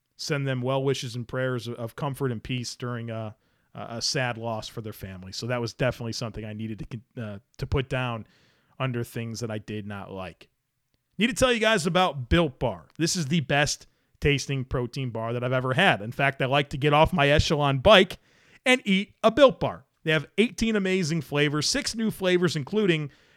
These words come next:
caramel brownie, cookies and cream, cherry, lemon almond cheesecake. Low key, that's underrated and delicious. Carrot cake and apple almond crisp. They're all covered in one hundred percent chocolate.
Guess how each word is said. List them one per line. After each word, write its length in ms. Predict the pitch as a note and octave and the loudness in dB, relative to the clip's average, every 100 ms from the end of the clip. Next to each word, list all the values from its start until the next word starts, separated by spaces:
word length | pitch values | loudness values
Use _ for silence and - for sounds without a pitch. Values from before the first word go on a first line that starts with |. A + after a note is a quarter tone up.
| _ | _
caramel 380 | D#3 D3 C3+ A#2+ | 2 2 2 2
brownie, 340 | F3+ F#3 B2+ | 4 4 0
cookies 400 | - A3 G3 D#3 | 0 0 0 -2
and 120 | D#3+ | -2
cream, 320 | D#3+ E3 D#3+ | -2 0 0
cherry, 520 | C3+ - G3+ F3 D3+ - _ _ - | 0 2 4 4 2 -2 _ _ -4
lemon 380 | C#3 F#3 G3+ | 2 2 2
almond 420 | G3 E3+ F#3 E3+ C#3 | 0 0 2 2 0
cheesecake. 520 | - F3 - C#3+ - | 0 0 0 -2 0
Low 200 | C#3 E3 | 0 0
key, 220 | - D#3 | 0 0
that's 240 | C#3 D3 - | 2 0 -4
underrated 580 | D#3 C#3 B2+ C#3 C3+ C3 | -2 -2 0 0 -2 -2
and 180 | B2+ A2 | -6 -6
delicious. 600 | G2 C3 - - - - _ _ _ | -4 -4 -4 -8 -14 -14 _ _ _
Carrot 300 | - G#3 G3+ | 4 6 6
cake 320 | - F3+ F3 - | 4 4 2 -2
and 300 | E3 E3 D#3+ - | -4 -2 -2 -4
apple 440 | E3+ D#3+ C3+ C3 - | -4 -2 -4 -4 -2
almond 440 | C#3+ D3 A#2+ A2 | 0 0 -4 -6
crisp. 380 | - F3 E3 - - | -4 -2 -2 -8 -8
They're 240 | C3+ C3+ | -4 -4
all 240 | C3+ E3+ F#3 | 0 2 2
covered 340 | - F3+ E3 | 2 0 2
in 100 | D3+ | 0
one 120 | C3 | 0
hundred 240 | B2 C4 - | 0 0 0
percent 260 | A3 G#3+ | -2 -2
chocolate. 460 | F#3+ G3+ G3 G3+ F#3+ | -2 0 0 -2 -6